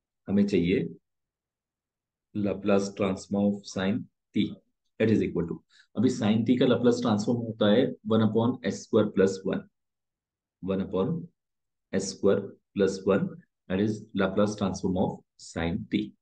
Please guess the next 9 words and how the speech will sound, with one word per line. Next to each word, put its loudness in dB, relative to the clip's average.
फॉर्मूला 4
अगर 2
चाहिए, 4
तो -10
फॉर्मूला 4
आपको 2
already 6
पता 0
है, -4